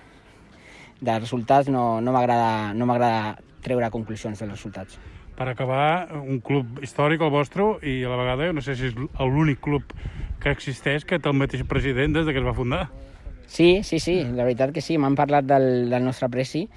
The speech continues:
Speaker 1: i, bueno, és un home, eh, de,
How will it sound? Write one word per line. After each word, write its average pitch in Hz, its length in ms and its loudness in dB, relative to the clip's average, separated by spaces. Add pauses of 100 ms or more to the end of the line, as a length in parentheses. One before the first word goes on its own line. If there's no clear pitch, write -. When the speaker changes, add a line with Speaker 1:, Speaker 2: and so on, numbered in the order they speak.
(420)
Speaker 1:
i, 117 600 0
bueno, 113 200 -2
és 110 100 -10
un 117 380 -2
home, 117 220 -4 (640)
eh, 110 640 -4 (240)
de, 110 220 -4